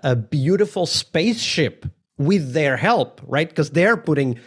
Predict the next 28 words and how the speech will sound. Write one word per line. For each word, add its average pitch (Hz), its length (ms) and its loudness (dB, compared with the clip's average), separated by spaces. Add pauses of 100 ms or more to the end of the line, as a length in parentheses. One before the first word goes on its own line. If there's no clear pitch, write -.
(320)
some 139 260 -2
of 123 100 0
the 127 80 -2
work 120 240 -2
that 123 240 -2
sometimes 123 420 0
we 170 140 2
need 139 220 -2
to 120 80 -2
do 113 160 0
on 117 120 2
a 117 60 0
daily 107 260 -2
basis. 104 340 -6
They're 160 180 0
putting 143 320 -2
that 110 280 -4
work 110 220 -8
forward, 104 400 -6
and 117 160 -2
then 123 160 0
we 127 100 -2
can 120 200 -4
go 123 180 -2
on 120 220 -4
and 107 160 -6
move 110 240 -6
to, 107 180 -8